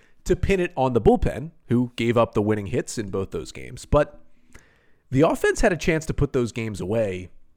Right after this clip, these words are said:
And unlike most of the year where they've been clutch,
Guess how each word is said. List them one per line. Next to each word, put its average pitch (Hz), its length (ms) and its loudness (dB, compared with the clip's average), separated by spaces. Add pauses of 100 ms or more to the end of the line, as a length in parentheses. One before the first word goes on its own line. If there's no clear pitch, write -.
(360)
And 156 360 -2 (180)
unlike 247 440 0
most 180 260 -2
of 139 40 -6
the 120 80 -2
year 180 160 2
where 127 120 2
they've 127 220 0
been 160 200 -2
clutch, - 560 -6